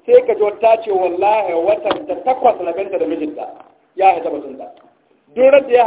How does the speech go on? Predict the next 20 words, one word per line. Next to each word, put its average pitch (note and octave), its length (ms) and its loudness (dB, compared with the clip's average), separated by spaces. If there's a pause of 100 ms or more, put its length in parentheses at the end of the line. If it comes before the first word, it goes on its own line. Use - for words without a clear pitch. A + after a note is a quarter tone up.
haƙwa A3+ 260 4
na A#3+ 260 4
ɗakin A#3+ 360 0
ta, C#4 280 0 (300)
in C4 160 4
ga A3+ 100 0
bazara A#3+ 400 0
na G3+ 140 2
garka G#3+ 340 -2
ya G#3 180 2
haƙwa C3+ 200 -6
na. B2+ 180 -10 (460)
Duk C4 120 0
da C#4+ 220 6
ya B3 160 6
haƙwa A3+ 180 0
na B3 100 2
ɗakin B3 320 -2
ƴan C4 140 -4
uwarta, C#4+ 520 2